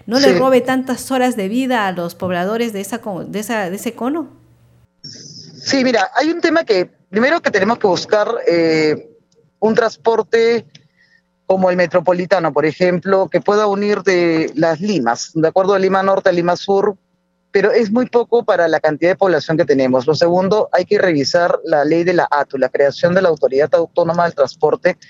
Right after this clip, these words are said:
Speaker 2: porque ellos son ahora los que administran el transporte público en lo que es Lima Metropolitana, a excepción de los corredores que lo tiene la municipalidad. ¿Por qué te digo esto? Porque hay una reglamentación y lo que tenemos que ver realmente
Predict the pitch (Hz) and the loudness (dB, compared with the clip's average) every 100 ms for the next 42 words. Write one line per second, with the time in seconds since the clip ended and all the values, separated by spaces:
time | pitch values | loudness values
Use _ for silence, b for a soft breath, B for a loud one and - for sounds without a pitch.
0 | B B B B 180 175 240 - 233 233 | B B B B -2 2 0 0 0 2
1 | 190 208 214 185 185 160 165 214 - 160 | 2 2 2 0 0 0 -2 -4 -2 0
2 | 151 - - 160 170 156 165 165 160 - | 0 -2 -2 -2 -2 -2 0 0 0 0
3 | 175 127 143 127 147 151 151 156 151 156 | 0 0 0 0 0 0 2 2 0 0
4 | 147 143 151 143 139 - 160 - 151 202 | 0 0 0 0 0 0 0 -2 -4 -2
5 | 196 214 202 196 175 175 185 190 170 147 | 0 0 0 2 2 2 2 0 0 0
6 | 156 165 160 151 143 131 135 135 127 147 | 2 2 2 0 -2 -2 -2 0 2 2
7 | 135 - _ B B B B B _ 208 | 0 -2 _ B B B B B _ 0
8 | 277 285 277 262 233 196 - 170 147 - | 2 2 2 2 0 0 -2 0 0 0
9 | 165 185 247 254 254 185 160 147 139 139 | 2 2 0 0 0 0 0 0 -2 -2
10 | 139 - 185 196 - 175 160 160 160 214 | -2 0 0 -2 -4 -2 0 0 0 0
11 | 247 - 165 180 180 - 170 170 175 170 | 0 0 2 2 0 0 0 0 -4 -6
12 | - 185 190 | -2 -2 -2